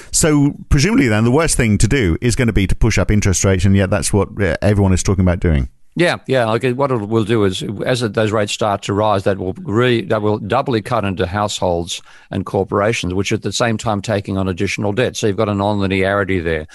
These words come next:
Speaker 2: The debt's rising, and the cost of the debt is rising at the same time.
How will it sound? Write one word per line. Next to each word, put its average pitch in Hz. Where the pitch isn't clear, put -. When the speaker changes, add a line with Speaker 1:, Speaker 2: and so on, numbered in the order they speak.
Speaker 2:
The 98
debt's 123
rising, 101
and 101
the 95
cost -
of 90
the 92
debt 87
is 87
rising 87
at 90
the 92
same 90
time. 92